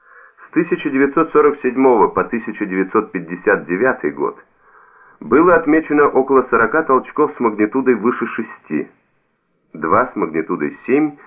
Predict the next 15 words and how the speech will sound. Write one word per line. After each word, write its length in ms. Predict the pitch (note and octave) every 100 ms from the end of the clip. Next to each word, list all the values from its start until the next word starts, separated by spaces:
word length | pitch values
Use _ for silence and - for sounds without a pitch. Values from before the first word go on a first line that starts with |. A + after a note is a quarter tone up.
| _ E2+
и 160 | E2
два 460 | D#2 C#2+ G#2 C3+ C#3 _ _ _
семь 200 | D#2 D2 -
целых 280 | A2 A2 -
три 180 | F2
десятых. 520 | F2+ F#2 - C2 - - _ _ _ _ _ _ _ _ _
Четыре 600 | - A#2 - G3+ D#3 G#2
из 220 | F#2+ F#2
этих 280 | F#2 E2 -
толчков 520 | E2 D#2+ - D#2 D2 - _ -
оказались 640 | - F2 D#2+ A2 C#3 C3 - - -
смертоносными. 880 | A2 A2+ G#2 F2+ C#2+ - - G#1+ A1+ - - - _ _ _ _ _ -
Узкая 500 | E3 F3 - D3 B2
зона 520 | G2+ C#3 C3 A#2+ A2 F#2
высокосейсмичного 1500 | F#2+ G2 G2 G#2+ - G2+ F#2 G2+ G#2+ - F#2+ F2 E2 D#2+